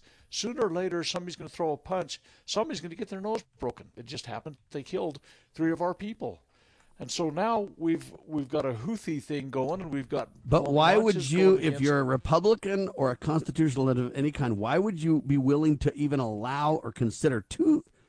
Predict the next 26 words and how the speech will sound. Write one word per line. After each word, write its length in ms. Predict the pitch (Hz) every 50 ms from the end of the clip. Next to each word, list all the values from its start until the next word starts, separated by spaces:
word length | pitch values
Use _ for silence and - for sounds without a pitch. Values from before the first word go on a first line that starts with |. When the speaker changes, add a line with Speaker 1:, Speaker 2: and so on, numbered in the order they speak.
| - -
Speaker 2:
two 140 | - 226
things 300 | 226 - - 180 160 127
to 100 | - 143
happen? 380 | 123 127 120 107 - 87 71 - _ _ - - _ _
One, 280 | - 117 156 202 226 233
these 200 | 214 185 156 -
two 180 | - 208 214
bills 260 | 190 190 185 190 180 -
to 80 | -
be 120 | 151 156 147
together. 400 | 131 117 110 123 110 101 82 - - - -
What 220 | - 123 156 165 -
does 180 | 220 214 190
the 100 | 160 202
border 320 | 180 170 180 180 156 151 139
have 200 | 139 139 139 -
to 80 | -
do 80 | 131 131
with 100 | 135 120
the 60 | 110
Ukraine? 420 | 117 123 120 - - 139 131 117 98
And 80 | 82
the 120 | 90 104 123
answer, 340 | 147 160 - 220 180 156 - _ _ _
nothing. 480 | - 95 107 120 113 - - 76 58 - _ _ _ _ _ _ _ _ _ _ _ _ _ _ _ _ _ _
So 260 | - - 147 135 117